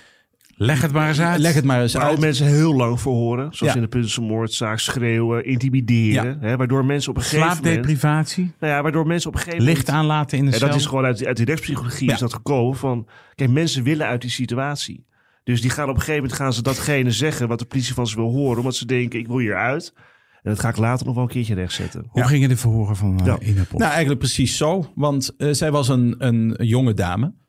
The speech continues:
Speaker 2: Eh, is natuurlijk ook niet, eh,
Speaker 1: Ja, wat, hoe oud was hij op dat moment?
Speaker 2: Ja, eh, eh, begin dertig.
Speaker 1: Oké.
Speaker 2: Ehm, en, eh, ja, zij was, eh, ja, een tamelijk zenuwachtig type.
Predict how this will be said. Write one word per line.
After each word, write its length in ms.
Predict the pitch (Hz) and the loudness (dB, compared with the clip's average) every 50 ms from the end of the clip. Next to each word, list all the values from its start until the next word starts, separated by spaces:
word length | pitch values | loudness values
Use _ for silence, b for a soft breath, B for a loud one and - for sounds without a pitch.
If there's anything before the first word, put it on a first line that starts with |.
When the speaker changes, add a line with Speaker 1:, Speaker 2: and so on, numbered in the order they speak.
| _ _ _ _ - | _ _ _ _ -4
Speaker 2:
Eh, 440 | - 110 92 92 87 87 85 85 87 - | -2 0 2 2 2 0 -2 -2 -4 -6
is 160 | - - - | -6 -4 0
natuurlijk 500 | 120 113 104 - 120 104 98 98 - - | 0 0 2 2 2 2 2 0 -2 -2
ook 120 | 123 110 117 | 0 2 2
niet, 340 | 113 107 98 - - - - | 2 2 2 0 -4 -8 -8
eh, 480 | - 123 107 101 98 95 101 107 107 107 | -4 -2 -2 0 0 -2 -2 -2 -2 0
Speaker 1:
Ja, 100 | 104 131 135 | 2 2 2
wat, 80 | 143 | 2
hoe 120 | 151 165 - | 2 0 0
oud 180 | 156 165 160 - | 0 0 -2 -4
was 120 | 143 - | -4 -2
hij 80 | 160 160 | -2 -2
op 80 | 156 | -2
dat 120 | - 143 147 | -2 -2 -2
moment? 240 | 151 151 160 175 | 0 0 0 0
Speaker 2:
Ja, 220 | 143 117 131 127 92 | 0 0 -2 -2 -4
eh, 580 | - - 120 117 - 135 120 - - 143 131 | -4 -6 -6 -4 -4 -4 -4 -2 -2 -2 0
eh, 60 | 120 120 | 0 0
begin 240 | 117 101 147 139 | 0 2 2 2
dertig. 440 | 110 127 131 - - 196 190 - - _ _ - | 2 0 0 -2 -2 -4 -6 -8 -10 _ _ -4
Speaker 1:
Oké. 340 | 107 101 - - 90 117 123 | -4 -2 -2 0 -2 -2 0
Speaker 2:
Ehm, 540 | 131 131 123 120 117 117 113 113 113 113 107 - - _ _ _ _ _ _ _ _ _ | 0 0 0 2 2 2 0 0 0 -2 -2 -6 -12 _ _ _ _ _ _ _ _ _
en, 380 | - 139 139 143 135 - - - _ _ _ | -4 -2 0 0 -2 -4 -6 -10 _ _ _
eh, 240 | _ - - 85 - | _ -12 -10 -6 -4
ja, 160 | 147 147 135 | -2 0 0
zij 160 | 127 - 160 147 | 0 0 0 0
was, 320 | 165 156 - - - - | 0 -2 -2 -4 -6 -6
eh, 120 | - 135 143 135 131 131 117 110 104 | -4 -4 -2 0 0 0 0 -2 -2
ja, 80 | 95 117 127 - - - - | -2 -2 -4 -4 -6 -4 -2
een 160 | 147 131 117 | 0 0 0
tamelijk 460 | - 135 120 123 120 120 117 - - - | 0 0 0 2 2 0 0 -4 -6 -6
zenuwachtig 580 | 120 110 143 143 139 131 120 120 - 131 123 | -2 0 0 2 2 2 0 0 -2 -4 -4
type. 280 | - - 196 233 - | -2 -2 -2 -2 -2